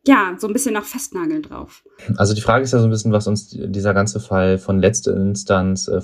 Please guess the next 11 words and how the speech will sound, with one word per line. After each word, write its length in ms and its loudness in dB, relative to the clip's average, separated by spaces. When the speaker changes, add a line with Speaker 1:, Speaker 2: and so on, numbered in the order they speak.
Speaker 2:
dann 140 2
durch 220 -4
beste 280 2
Instanz, 460 -2
was 180 -4
uns 100 -8
das 100 -8
eigentlich 300 -8
aufzeigt. 580 -6
Und, 180 -6
ähm, 320 -4